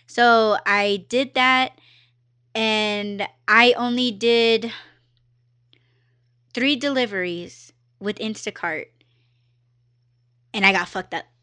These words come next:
<laughs> I got so sick. I had, oh my gosh, you guys should, should have seen me. I was doing Instacart. I was inside Sprouts grocery store.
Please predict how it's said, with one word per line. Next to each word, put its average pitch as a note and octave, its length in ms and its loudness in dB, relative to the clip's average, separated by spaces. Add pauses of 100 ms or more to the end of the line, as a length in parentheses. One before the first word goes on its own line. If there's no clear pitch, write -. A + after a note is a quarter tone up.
(320)
<laughs> - 1080 -12
I A#3 480 4
got G#3 500 2
so A#3 320 -4
sick. A3+ 300 -4
I G3+ 120 0
had, G#3 480 2 (420)
oh G#3+ 220 0
my G3+ 180 -2
gosh, F3+ 360 -2
you G#3+ 80 -6
guys G3 220 -4
should, G3 280 -8
should G3+ 400 -4
have F#3 220 -6
seen G3 260 -12
me. E3+ 220 -16 (420)
I G#3+ 160 6
was B3 160 4
doing C4+ 240 -4
Instacart. G#3+ 720 -6
I G3+ 160 -2
was G#3+ 220 -4
inside G#3+ 520 -6
Sprouts - 840 -4 (1200)
grocery A3 480 -2
store. E3+ 600 -8